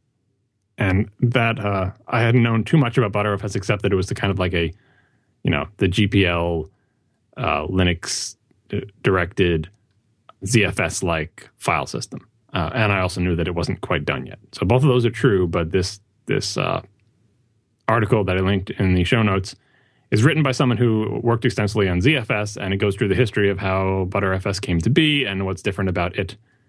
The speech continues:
than Z F S. I think it's worth, I guess I'll hit, worth hitting the highlights of instead of just saying, "Go read this article," because it is a long article, and maybe if you're not really into this, you won't read the whole darn thing.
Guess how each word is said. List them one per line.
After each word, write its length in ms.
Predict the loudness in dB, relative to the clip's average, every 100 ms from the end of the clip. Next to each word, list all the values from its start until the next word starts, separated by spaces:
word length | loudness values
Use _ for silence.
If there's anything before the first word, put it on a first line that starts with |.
| _ _ _ _
than 680 | -4 0 0 2 2 2 0
Z 180 | 0 -2
F 140 | -4
S. 280 | -10 -12 -16 _ _ _ _ _ _ _ _ -20 _ _ -20 _ _ _ _ _ _ _ _
I 160 | 0 0
think 160 | 2
it's 160 | -2 -2
worth, 380 | 0 0 -2 -10 -18 -20 -20 -4
I 80 | 0
guess 180 | 2 0
I'll 120 | -2
hit, 200 | -4 -10 -10
worth 260 | 0 0 2
hitting 240 | 2 2
the 60 | 2
highlights 440 | -2 0 -2 -4
of 120 | -6
instead 240 | -6 -4 -4
of 60 |
just 120 | -2 0
saying, 160 | 2
"Go 80 | 2
read 180 | 2 0
this 140 | -2
article," 320 | -2 -4 -4
because 220 | 0 2 4
it 100 | 4
is 100 | 2
a 60 |
long 180 | 0 2
article, 360 | 0 -2 -2 0
and 80 |
maybe 260 | 2 2 2
if 60 | 2
you're 100 | 2
not 160 | 2
really 180 | 2 2
into 160 | 2 0
this, 220 | 0 0
you 80 | 0
won't 240 | -2 -4 -14 _ _ _ _ _ 2
read 240 | 4 4
the 60 | 2
whole 140 | 0
darn 240 | 0 -2
thing. 260 | -2 -4